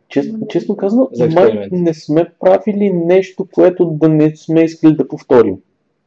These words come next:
Speaker 2: Експерименти като нещо, което не сме опитвали.
Speaker 1: Да, нещо, което сме пробвали за първи път и което не сме
Speaker 3: Не е
Speaker 1: повторили.
Speaker 3: останало, да.
Speaker 1: Да. Няма такова нещо, според мен.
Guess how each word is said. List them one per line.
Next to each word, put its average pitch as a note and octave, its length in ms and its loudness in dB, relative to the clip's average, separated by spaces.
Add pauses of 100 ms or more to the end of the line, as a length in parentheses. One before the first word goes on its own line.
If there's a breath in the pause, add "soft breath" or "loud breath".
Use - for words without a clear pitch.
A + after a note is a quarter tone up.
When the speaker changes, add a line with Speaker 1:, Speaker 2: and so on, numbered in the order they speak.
(680)
Speaker 2:
Експерименти G#3 960 -14
като - 340 -20 (480)
нещо, A3 420 -14
което A#3 220 -16 (140)
не A3 180 -14
сме A3 380 -14
опитвали. A3+ 560 -18 (500)
Speaker 1:
Да, A#2+ 540 -2 (140)
нещо, B2+ 260 -8
което - 180 0
сме A#2+ 140 -8
пробвали A#2+ 280 4
за B2 180 -12
първи A#2+ 340 0
път G3+ 240 -4 (300)
и - 120 -14
което A#2 280 -4
не A#2 100 -2
сме A#2+ 160 0
Speaker 3:
Не A#2+ 60 2
е - 40 -14
Speaker 1:
повторили. C3 320 4
Speaker 3:
останало, G2+ 380 -4
да. A2+ 140 -6
Speaker 1:
Да. G#2 200 2 (640)
Няма G#3 200 2
такова B2 300 -8
нещо, A#2 200 -16
според C3 260 -16
мен. B2 140 -14